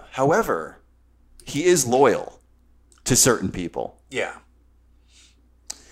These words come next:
Speaker 1: Uh, we check back in with our Sinisters who had run away. Um, one Sinister tempted the other with promise of Chimera or Chimera, however you wanna pronounce it.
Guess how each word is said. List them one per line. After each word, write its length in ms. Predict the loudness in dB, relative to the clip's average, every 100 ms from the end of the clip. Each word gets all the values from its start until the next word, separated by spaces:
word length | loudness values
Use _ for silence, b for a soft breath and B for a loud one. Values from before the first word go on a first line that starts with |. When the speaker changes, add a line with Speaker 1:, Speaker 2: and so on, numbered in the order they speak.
| B B B B B B 0
Speaker 1:
Uh, 240 | 2 4 4
we 160 | 0
check 360 | -2 0 0 2
back 240 | 2 0
in 300 | -2 0 2
with 160 | 0 0
our 140 | 0
Sinisters 880 | 2 4 4 2 0 -2 0 0 2
who 80 | 2
had 160 | 0
run 180 | -4 -4
away. 680 | 0 2 2 0 -2 -6 -10 -8
Um, 600 | -4 -2 -2 -4 -6 -12 -4
one 240 | 0 2
Sinister 440 | 2 0 0 -2
tempted 400 | 0 2 2 0
the 120 | 2 2
other 320 | 4 0 0
with 300 | 0 0 -2
promise 400 | -4 -2 0 -2
of 240 | -4 -6
Chimera 640 | -6 -4 -2 0 0 -2 -6
or 140 | -6
Chimera, 580 | -2 0 0 -2 -2 -2
however 340 | -2 0 0
you 100 | -4
wanna 160 | -6 -6
pronounce 360 | -8 -8 -8
it. 160 | -10